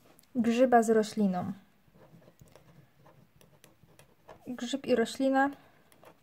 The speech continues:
czyli to będzie najczęściej obustronna korzyść, ponieważ symbioza, e, to jest związek, gdzie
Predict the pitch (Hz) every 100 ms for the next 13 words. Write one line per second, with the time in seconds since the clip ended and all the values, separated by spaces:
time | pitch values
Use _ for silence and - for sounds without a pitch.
0 | - - - _ - - - - - -
1 | 311 311 262 254 247 240 240 240 262 247
2 | - 254 262 233 262 - 247 226 220 -
3 | 254 254 285 277 254 240 - 247 254 277
4 | 277 294 - - - - _ _ - 240
5 | 233 233 247 - _ _ _ - 269 269
6 | 262 262 240 233 247 240 240 226 233 240
7 | 233